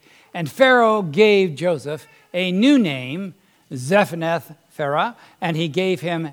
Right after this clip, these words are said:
Asenath, the daughter of Potiphera,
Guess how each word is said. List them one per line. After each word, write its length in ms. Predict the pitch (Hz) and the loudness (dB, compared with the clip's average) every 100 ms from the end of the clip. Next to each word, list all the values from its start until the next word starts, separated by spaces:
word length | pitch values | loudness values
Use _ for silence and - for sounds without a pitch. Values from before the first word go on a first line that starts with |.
| - - | -14 -6
Asenath, 680 | 156 156 - 175 185 220 _ _ _ - | -4 -4 -6 -8 -8 -10 _ _ _ -8
the 60 | |
daughter 400 | 139 165 160 156 | 0 2 2 -2
of 300 | 170 139 135 | -4 -6 -6
Potiphera, 760 | - 135 - - 143 135 175 | -6 -6 -6 -14 -10 -6 -6